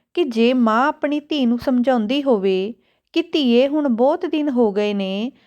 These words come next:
ਆਪਣੇ ਘਰ ਜਾ," ਤਾਂ ਧੀ ਕਿਉਂ ਨਹੀਂ ਮੰਨੇਗੀ ਉਸ ਦੀ ਗੱਲ? ਇਹ ਤਾਂ ਵਿਖਾਵਾ ਸੀ ਸਾਡੇ ਲਈ, ਵਿੱਚੋਂ ਤਾਂ ਮਾਂ ਧੀ ਦੀ ਗੱਲ ਇੱਕੋ ਹੈ। ਪੂਜਾ ਦੀ ਵੀ ਇਹੋ ਕੋਸ਼ਿਸ਼ ਰਹਿੰਦੀ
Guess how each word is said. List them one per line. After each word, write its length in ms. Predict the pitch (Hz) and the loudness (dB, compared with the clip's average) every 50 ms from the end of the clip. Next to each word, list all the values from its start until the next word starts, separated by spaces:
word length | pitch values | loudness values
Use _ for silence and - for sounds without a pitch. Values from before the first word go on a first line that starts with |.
| _ _ - | _ _ -2
ਆਪਣੇ 440 | - 262 254 262 - 302 311 320 311 | -2 -2 -2 0 -2 -2 -2 -2 0
ਘਰ 240 | - 320 285 247 220 | 2 2 2 2 0
ਜਾ," 420 | 185 - 202 196 196 196 190 180 - _ _ _ _ _ _ _ _ _ _ - | 0 0 0 0 0 0 -4 -8 -12 _ _ _ _ _ _ _ _ _ _ -8
ਤਾਂ 120 | - 277 294 294 - | -6 -6 -6 -4 -4
ਧੀ 220 | 339 320 285 254 | -4 -2 -2 -4
ਕਿਉਂ 280 | 247 - 285 285 311 339 | -4 -2 -2 -2 0 0
ਨਹੀਂ 180 | 349 349 330 | -2 -2 -2
ਮੰਨੇਗੀ 520 | 302 262 233 226 226 240 240 220 226 240 240 | 0 0 2 2 2 2 0 0 0 0 0
ਉਸ 120 | 226 226 226 233 | 0 -2 -4 -6
ਦੀ 200 | 220 233 226 208 | -4 -4 0 2
ਗੱਲ? 300 | 220 208 202 196 202 208 - _ _ _ _ _ _ _ _ _ _ _ - | 2 2 2 0 -4 -8 -12 _ _ _ _ _ _ _ _ _ _ _ -4
ਇਹ 180 | 240 247 277 277 | -2 -2 -2 0
ਤਾਂ 200 | - 349 349 339 | 0 0 0 0
ਵਿਖਾਵਾ 500 | 330 311 - - 214 202 196 214 247 277 | 0 -2 0 0 0 2 2 2 0 0
ਸੀ 220 | 277 - 262 226 | 0 -2 -4 -4
ਸਾਡੇ 380 | 220 - 214 190 180 185 185 185 | -2 0 -2 -2 0 -2 -4 -2
ਲਈ, 380 | 185 180 180 185 196 226 247 _ _ _ _ _ _ _ _ _ - | -2 -2 -2 -4 -4 -6 -12 _ _ _ _ _ _ _ _ _ -4
ਵਿੱਚੋਂ 340 | 226 233 226 - 320 330 330 | -4 -4 -4 -2 -2 -2 2
ਤਾਂ 160 | - 339 330 | 2 2 2
ਮਾਂ 260 | 285 240 220 214 220 220 | 2 2 2 2 0 -2
ਧੀ 160 | 302 294 285 | -4 -4 -4
ਦੀ 160 | 240 269 254 247 | -2 -2 2 2
ਗੱਲ 200 | 254 254 254 - | 2 2 2 -2
ਇੱਕੋ 340 | - 247 - - - 320 320 | -6 -8 -8 -4 -4 -4 -2
ਹੈ। 500 | 277 285 254 240 240 240 240 _ _ _ _ _ _ _ _ _ _ _ _ _ _ - | 0 0 0 0 0 -2 -6 _ _ _ _ _ _ _ _ _ _ _ _ _ _ -6
ਪੂਜਾ 360 | 240 240 233 220 247 285 302 | -2 0 0 2 2 2 2
ਦੀ 180 | 277 302 294 285 | 2 -2 -4 -4
ਵੀ 140 | 285 294 | -4 -4
ਇਹੋ 380 | 285 - - 254 240 269 330 330 | -6 -4 -2 -4 -2 -2 -4 -4
ਕੋਸ਼ਿਸ਼ 460 | 330 - 254 233 - - 226 - - | 0 0 0 0 0 -4 -8 -6 -4
ਰਹਿੰਦੀ 540 | 214 202 190 185 190 185 202 202 208 220 | -2 -2 -2 -2 -4 -4 -4 -4 -4 -6